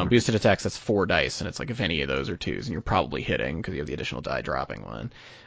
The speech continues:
Speaker 2: Um, it's just a really strong effect.
Speaker 1: Yep.
Speaker 2: Um, so it's kind of, it's a Signs of Importance plus for the first half of his feat. Um,
Speaker 1: Mm-hmm.
Speaker 2: the next part is that when an enemy model is destroyed while in Sylvestro's control range, a friendly faction model in his control can remove D three damage points.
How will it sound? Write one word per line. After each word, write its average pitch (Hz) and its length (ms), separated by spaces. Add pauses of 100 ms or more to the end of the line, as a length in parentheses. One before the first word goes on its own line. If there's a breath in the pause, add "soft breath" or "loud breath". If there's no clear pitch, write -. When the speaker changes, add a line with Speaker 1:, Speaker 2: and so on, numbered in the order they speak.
(140)
Speaker 2:
Um, 90 460 (100)
it's 90 120
just 101 140
a 90 60
really 90 280
strong 65 280
effect. - 420 (480 soft breath)
Speaker 1:
Yep. 87 160
Speaker 2:
Um, 78 500 (500)
so 87 160
it's 80 120
kind 131 220
of, 101 60
it's 104 180
a 101 60
Signs 135 220
of 127 60
Importance 90 320
plus - 600
for - 240
the 92 80
first - 360
half - 320
of - 100
his - 180
feat. - 260 (640 loud breath)
Um, 104 80
Speaker 1:
Mm-hmm. 95 180
Speaker 2:
the 117 60
next 139 120
part 151 180
is 117 60
that 123 120
when 104 120
an 98 80
enemy 131 200
model 113 220
is 95 100
destroyed 113 640
while 101 380
in 98 260
Sylvestro's 101 420
control 170 440
range, 101 480
a - 60
friendly 110 240
faction 101 300
model 98 260
in 98 80
his 101 160
control 82 400
can 98 160
remove 107 500
D - 140
three - 240
damage - 400
points. - 340